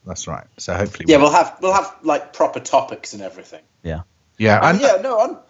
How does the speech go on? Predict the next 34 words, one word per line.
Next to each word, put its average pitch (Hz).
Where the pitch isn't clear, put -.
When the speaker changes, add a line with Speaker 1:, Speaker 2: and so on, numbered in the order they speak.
Speaker 2:
honestly, 277
we 262
can 240
do, 156
we 131
can 208
have, 180
like, 127
a, 131
the 127
occasional 120
guest -
person 113
phone 113
in, 104
or 101
if 101
somebody's 104
got -
something 107
they 101
want 98
to -
say, 101
we 92
can 101
get, -
bring 110
'em 98
in. 92
Speaker 3:
Yes. 85
Speaker 1:
Yeah, 196
why 135
not? 101